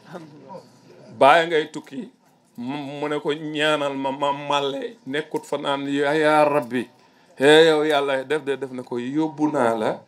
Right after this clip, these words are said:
indi naa la, te neexal naa yoon wi." Moo tax bi waa ji waxee lool ci tant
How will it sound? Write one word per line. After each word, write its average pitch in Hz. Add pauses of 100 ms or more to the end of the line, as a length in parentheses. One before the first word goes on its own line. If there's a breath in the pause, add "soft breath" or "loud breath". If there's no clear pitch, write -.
(580 soft breath)
indi 170
naa 139
la, 117 (240 loud breath)
te 123
neexal 139
naa 117
yoon 90
wi." 71 (1120)
Moo 127
tax 117
bi 135
waa 165
ji 156
waxee 151
lool 131
ci 139
tant 147